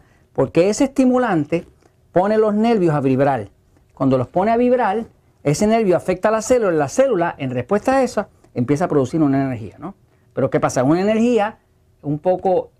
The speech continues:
eh, o muy inestable, ¿no? Porque está, está utilizando el sistema nervioso y lo está sobreexcitando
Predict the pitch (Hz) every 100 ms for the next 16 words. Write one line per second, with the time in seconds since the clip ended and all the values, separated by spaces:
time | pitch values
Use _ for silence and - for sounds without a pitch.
0 | _ - 160 147 143 143 - _ _ 156
1 | 135 196 214 180 151 - - 180 123 92
2 | 123 220 - _ _ _ 156 151 139 -
3 | 170 190 170 - 185 208 - _ - 151
4 | 160 151 220 247 202 - 139 160 185 220
5 | 226 254 233 - 202 _ _ _ - 139
6 | 127 185 190 226 202 185 - 220 285 254
7 | 196 185